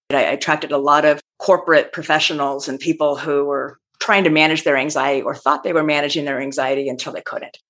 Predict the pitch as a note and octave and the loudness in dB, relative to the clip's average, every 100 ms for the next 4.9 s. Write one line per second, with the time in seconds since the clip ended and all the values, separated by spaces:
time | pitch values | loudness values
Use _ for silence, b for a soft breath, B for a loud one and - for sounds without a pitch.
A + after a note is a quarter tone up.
0 | - E3 D3+ D3 D3 D#3 - F3+ E3+ D#3+ | -2 2 4 2 0 -4 2 4 4 2
1 | D3+ - C#4+ A3+ E3 D#3+ D3+ D3 - D3+ | 2 2 2 4 2 2 0 0 -2 -4
2 | A2 - D3+ C3+ - C#3+ F3 F#3 D3+ C3+ | -6 -6 -4 -4 -4 0 4 4 4 2
3 | C#3+ C#3+ D3 D3 C#3+ B2 E3+ E3 D3+ C#3 | 0 -4 -4 -4 -4 -6 -2 0 0 -2
4 | C#3 C#3 - - - A3 G#3 B2+ C#3 | -4 -10 -12 -10 -6 -2 0 0 -2